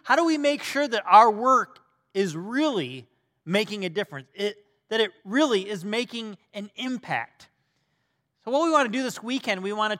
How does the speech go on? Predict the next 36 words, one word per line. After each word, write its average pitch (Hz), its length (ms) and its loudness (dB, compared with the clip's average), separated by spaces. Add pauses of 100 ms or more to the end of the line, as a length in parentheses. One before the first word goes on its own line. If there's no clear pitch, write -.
turn 254 420 -4
to 208 500 -10 (320)
Acts 220 420 -2
chapter 226 460 -4
eighteen 208 560 -12
in 160 100 -10
our 151 80 -4
Bibles. 143 480 -2
We've 185 160 -10
been 185 200 -6
journeying 220 360 -4
through 214 180 -12
the 170 100 -6
life 196 300 0
of 175 140 -16
the 175 60 -16
early 185 320 -8
church, - 580 -8 (380)
and, 208 280 -2
uh, 190 280 2
as 190 220 -2
the 165 180 -6
gospel 214 500 6
goes 208 320 -2
from 170 160 -14
place 214 360 -8
to 196 100 -16
place. 214 640 -8 (500)
A-, - 60 -8
and 233 480 -4 (240)
what 277 180 2
we're 294 100 2
gonna 247 420 0
hone 254 280 -2
in 269 140 -4
is 214 400 -6